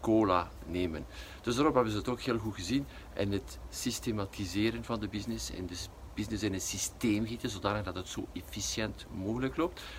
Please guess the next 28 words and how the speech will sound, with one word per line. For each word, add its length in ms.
Als 180
je 120
aan 160
de 80
kassa 300
komt, 400
dan, 300
eh, 460
bestel 380
je 720
whatever 420
hamburger 640
dat 200
je 100
ook 140
maar 100
bestelt 460
en 160
gaan 200
ze 80
er 80
onmiddellijk 360
bij 220
vragen: 360
"En 280
met 220
een 220
cola?" 460